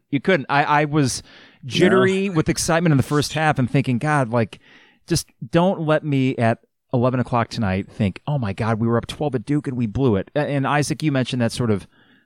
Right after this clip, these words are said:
Speaker 1: that fear as an Illini fan that the other shoe's gonna drop. This team is gonna lose games. They're gonna be frustrating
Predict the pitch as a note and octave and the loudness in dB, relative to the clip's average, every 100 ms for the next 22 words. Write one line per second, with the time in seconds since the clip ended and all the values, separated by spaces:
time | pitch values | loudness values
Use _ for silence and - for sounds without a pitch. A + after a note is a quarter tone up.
0 | _ _ - B2 - - - D#3 D3+ C#3+ | _ _ -2 0 -2 -10 -2 2 2 2
1 | C3 B2 B2+ B2 A#2 B2 A2+ A2+ A2+ G#2+ | 2 0 2 0 0 0 0 0 0 -2
2 | C3 G#2 A2+ G2+ A2 G2 G2 - - - | -4 -2 -2 -2 0 0 -2 -6 -8 -2
3 | G#3 - F3 C#3 A2 B2+ A#2+ A2+ B2+ A#2 | -2 0 -2 -2 0 0 2 2 2 0
4 | A2+ A2 - B2 C3+ A#2+ - B2 A2 B2 | 0 -2 -4 -4 0 -2 0 0 2 0
5 | A2+ A2+ A#2 | 2 2 0